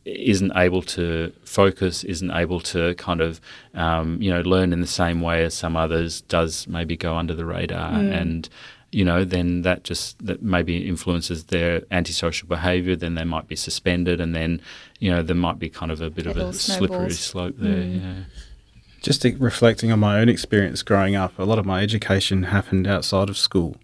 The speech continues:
Speaker 1: Mm.
Speaker 3: you know,
Speaker 2: Mm.
Speaker 3: through, through family structure and also through social contacts. Um,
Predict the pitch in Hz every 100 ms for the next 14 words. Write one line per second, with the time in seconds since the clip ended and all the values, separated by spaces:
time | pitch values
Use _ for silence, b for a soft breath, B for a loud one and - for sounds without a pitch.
0 | - 98 95 95 95 90 202 196 90 95
1 | - - - 107 - 107 104 104 107 90
2 | - 92 95 98 - 95 92 - - 98
3 | 90 104 98 - 95 92 - - 98 95
4 | 95 80 - - - _ _ 98 92 92
5 | 90